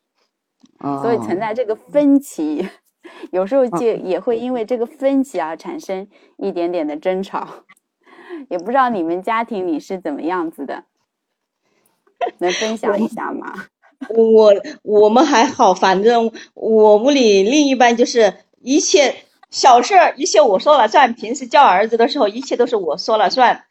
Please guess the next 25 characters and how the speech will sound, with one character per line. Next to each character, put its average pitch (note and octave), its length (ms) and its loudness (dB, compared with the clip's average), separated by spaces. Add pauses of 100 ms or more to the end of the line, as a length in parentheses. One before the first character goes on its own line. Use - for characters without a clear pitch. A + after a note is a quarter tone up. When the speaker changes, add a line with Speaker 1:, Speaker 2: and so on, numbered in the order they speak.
(120)
Speaker 1:
然 E4 160 -2
后 D#4+ 120 0
只 C#4 180 -8
有 D4 120 2
在 B3+ 200 0
那 C4 100 -2
种 G3+ 220 -2
决 A#3 160 -2
定 B3+ 200 -8
大 F4 220 -2
方 B3 260 -2
向 A#3+ 80 -4
的 A3 120 -4
时 G3+ 120 -12
候， G#3 240 -4 (400)
譬 - 140 -6
如 A3+ 80 -2
说 G#3+ 300 -6 (100)
高 C4 200 2
中 C4 360 -2
考 - 160 -12
哪 D#3 140 -4
个 G#3+ 100 -8
学 F3+ 200 -8
校 A3+ 360 -2